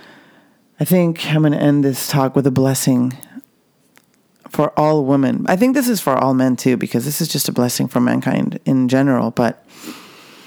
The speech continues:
I got this last weekend where, um, I went to this yoga festival up in,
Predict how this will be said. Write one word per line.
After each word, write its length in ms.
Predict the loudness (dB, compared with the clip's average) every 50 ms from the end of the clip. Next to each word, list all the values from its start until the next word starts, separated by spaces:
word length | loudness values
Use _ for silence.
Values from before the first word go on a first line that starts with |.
| -20 -20 -20 -20 -20 -20 -20 -20 -20 -20 -20 -20 -20 _ _ _ _ _ -6 -2
I 100 | -2 0
got 240 | 0 0 0 0
this 200 | 0 0 0 0
last 260 | 0 0 0 0 0 -2
weekend 320 | 0 2 2 2 2 4
where, 240 | 2 2 2 0 -2 -4 -6 -6 -2 0
um, 520 | 2 2 2 2 2 0 -2 -4 -6 -10 -12 _ -4 -2
I 60 | 0
went 180 | 0 0 0
to 80 | 0 0
this 360 | 0 0 -2 -2 -6 -8 -8 -10 -10 -12 -16 -20 _ _ _ _ _ _ _ -20 _ _ _ _ _ _ _ _ _ _ _ _ _ _ _ _ _ _ _ -8
yoga 380 | -4 0 2 2 2 2 0 -2
festival 540 | 0 -2 -2 0 0 0 2 2 2 2
up 160 | 2 2 2 0
in, 320 | 0 2 0 0 -2 -6